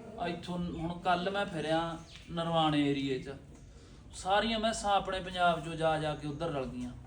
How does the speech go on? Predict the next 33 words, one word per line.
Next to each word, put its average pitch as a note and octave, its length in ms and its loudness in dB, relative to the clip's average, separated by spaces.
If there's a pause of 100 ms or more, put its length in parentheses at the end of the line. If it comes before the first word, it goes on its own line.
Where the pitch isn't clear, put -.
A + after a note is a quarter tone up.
(680)
ਨਰਵਾਣੇ C#3 500 -2
ਏਰੀਏ C#3 180 -4
ਦੇ C#3+ 80 -2
ਉਰਾਂ D3 240 0
ਜਿੰਨਾ, C#3+ 340 0 (500)
ਨਰਵਾਣੇ D3 320 2
ਤੋਂ C#3+ 140 0
ਉਰਾਂ, C#3+ 140 0
ਉਰਾਂ D#3+ 260 0
ਏਰੀਆ, C#3+ 460 -2 (460)
ਮੂਨਕ D3+ 340 2
ਤੋਂ D3+ 260 0
ਐਂ C#3+ 120 4
ਆ D3 120 4
ਜਾਓ, D#3 180 -2 (460)
ਖਨੌਰੀ D3 360 2
ਤੋਂ D3 180 0
ਐਂ C#3 120 0
ਵਗ C#3+ 220 -4
ਜਾਓ, D3 160 -4
ਨਰਵਾਣੇ C#3 460 -2
ਤੋਂ C#3 160 -4
ਉਰਾਂ D3 180 -2
ਆ D3 120 0
ਜਾਓ, C#3+ 200 -6 (540)
ਸਾਰਾ G#3 420 6
ਆਪਣੇ F#3+ 300 2
ਵਾਲਾ F3+ 220 8
ਏਰੀਆ E3 300 0
ਵਿੱਚ D#3 280 -4
ਰਲ C#3 180 2
ਗਿਆ। C3 200 -2
ਤੇ C#3 140 -4